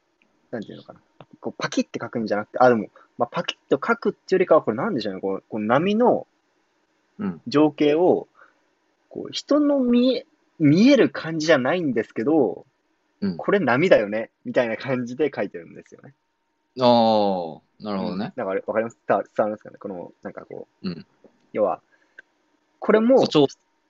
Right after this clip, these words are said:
Speaker 2: うん。
Speaker 1: こ-、そう、誇張っていうか、こう、そうも見え-、あ、こ-、波っていう風に見えるような絵を描いてるって感じ。だからその、
Speaker 2: うんうんうん。
Speaker 1: 元々波があったんじゃなくて、波っていうのを自分たちの中で想像して、それを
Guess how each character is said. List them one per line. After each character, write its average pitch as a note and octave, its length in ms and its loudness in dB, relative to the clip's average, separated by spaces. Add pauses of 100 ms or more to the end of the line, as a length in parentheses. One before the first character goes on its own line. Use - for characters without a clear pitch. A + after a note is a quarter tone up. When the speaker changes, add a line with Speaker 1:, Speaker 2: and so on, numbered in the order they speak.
(240)
Speaker 2:
う F#2 40 -2
ん。 E2+ 160 -4
Speaker 1:
こ-、 D#3+ 240 0
そ C3+ 160 2
う、 F#2+ 100 -6
誇 - 220 -8
張 D#3 200 4
っ D3+ 60 -4
て E3 140 -2
い D#3 100 4
う A#2 60 -2
か、 F#2 360 -4
こ F2+ 380 -8
う、 - 40 -20 (120)
そ - 280 2
う A#3 40 -2
も B2 140 -4
見 A2 240 -2
え-、 C#3 320 -2 (840)
あ、 G2+ 240 -4 (100)
こ-、 - 240 -4 (320)
波 E3+ 260 0
っ - 20 -10
て - 180 -8
い G3 60 -2
う - 20 -4
風 G3+ 140 -4
に D3 120 -4
見 D3+ 220 -2
え A#3 80 -2
る G#3 100 -4
よ A3 180 -2
う G#3 40 -2
な A#3 180 -2 (220)
絵 F#3 100 4
を B2+ 80 4
描 G2+ 200 -8
い - 40 -16
て - 80 -14
る D2+ 140 -16
っ - 40 -20
て - 60 -20
感 - 140 -20
じ。 - 80 -20 (380)
だ B2+ 80 -12
か A#2 60 -4
ら A2+ 60 -4
そ G#2+ 80 -12
の、 G#2 80 -8
Speaker 2:
う A2 40 0
ん - 20 2
う C#3+ 40 2
ん - 20 2 (320)
う - 20 -2
ん。 - 20 -4
Speaker 1:
元 E3 220 -2
々 G#3+ 480 0 (220)
波 B2+ 260 0
が A#2 100 6
あ A#2 40 2
っ - 100 -6
た A2 80 -2
ん G#2 40 -4
じ G2+ 60 -6
ゃ G#2 40 -2
な G2+ 60 -10
く - 40 -20
て、 B2 140 -2
波 C3 320 0
っ - 20 -12
て - 200 -6
い C#3+ 60 2
う C3+ 40 -2
の B2+ 100 -2
を - 20 -2
自 A2 140 -4
分 D#3+ 100 -6
た D#3+ 100 0
ち - 80 -6
の A#2 60 -4
中 B2+ 160 0
で G#2+ 60 -2
想 C#3 240 0
像 D3 120 0
し - 40 -10
て、 - 80 -10
そ C#3+ 160 -2
れ G3 80 6
を - 80 -2